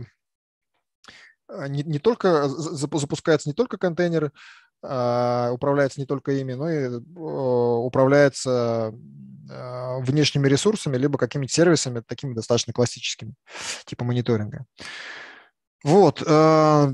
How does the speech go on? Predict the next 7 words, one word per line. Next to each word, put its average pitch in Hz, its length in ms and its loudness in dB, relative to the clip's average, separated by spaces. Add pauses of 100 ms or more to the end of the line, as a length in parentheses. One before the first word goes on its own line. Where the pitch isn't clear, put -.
(100)
как 139 160 -6
бы 143 340 4 (400)
по, 175 540 6 (680)
по 175 100 2
теме, 147 480 0 (300)
э, 135 500 0 (140)
по, 147 100 -2